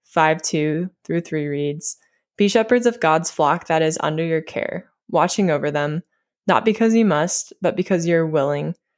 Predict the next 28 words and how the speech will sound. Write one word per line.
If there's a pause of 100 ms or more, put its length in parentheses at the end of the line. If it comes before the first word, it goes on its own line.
(200)
as
God
wants
you
to
be, (400)
not
pursuing
honest
gain,
but
eager
to
serve, (520)
not
lording
it
over (460)
those
entrusted
to
you,
but
being
examples
to
the
flock."